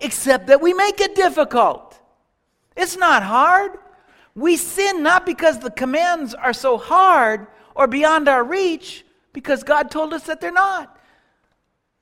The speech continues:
So why do we sin? Well, we're gonna find out as we continue. Does this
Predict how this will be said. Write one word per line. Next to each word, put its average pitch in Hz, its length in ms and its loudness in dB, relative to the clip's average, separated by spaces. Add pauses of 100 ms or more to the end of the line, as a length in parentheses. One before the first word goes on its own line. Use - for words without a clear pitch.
(1300)
So - 180 -4
why 320 280 2
do 370 100 -4
we 302 140 -6
sin? 170 440 -14 (480)
Well, 254 460 -14
we're 202 120 -20
gonna 233 140 -12
find 254 300 -12
out 294 160 -10
as 247 100 -14
we 254 120 -16
continue. 254 540 -14 (1800)
Does 311 180 -4
this - 360 0